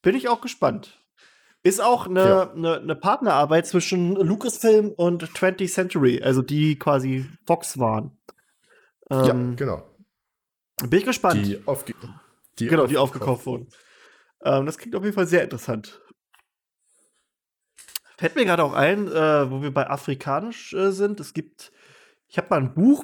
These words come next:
Speaker 1: bekommen, das ich, äh, Test lesen durfte. Warte mal, ich muss mal gerade suchen, äh, wie das heißt. Das kann ich jedem nur empfehlen. Das war nämlich auch so ein bisschen Science Fiction. Ähm, das heißt Lagune von N-,
Speaker 2: Mhm.
Speaker 1: Neri, also Doppel-N quasi, N-, Neri, <laughs> Neri, äh,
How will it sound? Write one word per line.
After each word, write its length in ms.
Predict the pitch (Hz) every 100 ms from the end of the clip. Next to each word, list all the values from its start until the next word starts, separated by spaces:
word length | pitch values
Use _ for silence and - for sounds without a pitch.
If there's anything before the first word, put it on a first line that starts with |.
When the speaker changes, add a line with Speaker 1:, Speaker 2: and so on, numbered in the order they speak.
| -
Speaker 1:
bekommen, 600 | - - 135 175 185 170
das 180 | 143 139
ich, 180 | 131 113
äh, 260 | 135 127 127
Test 340 | 175 - -
lesen 300 | 135 120 127
durfte. 600 | 131 139 - 185 202 208 - - _ _ _ _
Warte 180 | 120 117
mal, 160 | 113 110
ich 80 | 123
muss 180 | 135
mal 120 | 156 135
gerade 260 | 131 120
suchen, 480 | 120 143 156 135 131
äh, 200 | 127 127
wie 40 |
das 260 | 117 110 -
heißt. 380 | 127 123 - -
Das 160 | - -
kann 160 | 143
ich 120 | 135
jedem 160 | 147 156
nur 80 | 139
empfehlen. 340 | 131 - 147
Das 160 | 139 139
war 80 | 139
nämlich 280 | 147 -
auch 180 | - 139
so 220 | - 139 131
ein 100 | 131
bisschen 340 | 135 143 131
Science 420 | 131 - 139 135
Fiction. 520 | - 190 - 180 214 - _ - _ _ _ _
Ähm, 180 | 135 127
das 100 | -
heißt 240 | 170 -
Lagune 800 | 143 139 135 170 247 165 202 294 _ _ _ _ _
von 380 | 156 156 160 156
N-, 300 | 147 139 135
Speaker 2:
Mhm. 640 | 131 85 135 143 135 147 160
Speaker 1:
Neri, 440 | 185 240 269 254
also 220 | 151 143
Doppel-N 560 | 139 - 202 147 202 233
quasi, 240 | 175 156
N-, 520 | 127 131 131 135 175 175
Neri, 400 | 180 254 294 262
<laughs> 680 | 208 254 349 302 233 190
Neri, 640 | 135 147 160 202 240 240 233
äh, 320 | - 151 156